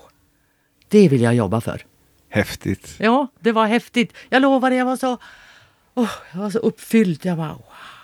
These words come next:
Speaker 2: Lite danshög utav bara
Speaker 1: Jo,
Speaker 2: det.
Speaker 1: jag ble-, jo,
Speaker 2: Ja.
Speaker 1: jag blev danshög av att möta de här människorna
Speaker 2: Ja.
Speaker 1: och prata. Och många fick ju bara ett blad, och, och, men vi stod ju lite så här utspridda, så de fick prata lite med dem än någon annan.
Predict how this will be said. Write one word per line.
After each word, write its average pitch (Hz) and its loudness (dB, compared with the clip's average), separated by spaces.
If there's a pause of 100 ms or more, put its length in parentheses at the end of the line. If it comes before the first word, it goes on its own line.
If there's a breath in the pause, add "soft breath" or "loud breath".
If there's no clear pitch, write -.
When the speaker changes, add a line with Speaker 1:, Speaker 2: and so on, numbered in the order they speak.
(920 loud breath)
Speaker 2:
Lite 95 -10
danshög 104 0
utav 95 -6
bara 95 0
Speaker 1:
Jo, 202 0
Speaker 2:
det. 294 0
Speaker 1:
jag 240 0
ble-, 233 -6
jo, 240 0
Speaker 2:
Ja. 269 0
Speaker 1:
jag 220 0
blev 277 -2
danshög 247 0 (280 loud breath)
av 214 0 (280 soft breath)
att 202 -4
möta 214 0
de 180 0
här 170 0
människorna 160 -4 (100)
Speaker 2:
Ja. 92 -10
Speaker 1:
och 180 -4
prata. 175 0
Och 139 -2 (160 loud breath)
många 190 2
fick - -2
ju 180 0
bara 160 2
ett 151 -4
blad, 185 2
och, 139 0
och, 127 -2
men 156 -4
vi 165 -2
stod 180 -6
ju 165 0
lite 151 -4
så 151 -6
här 127 -2
utspridda, 147 -2
så 156 -2
de 151 -2
fick 151 -6
prata 147 0
lite 135 -4
med 160 0
dem 131 0
än 127 0
någon 135 2
annan. 139 -2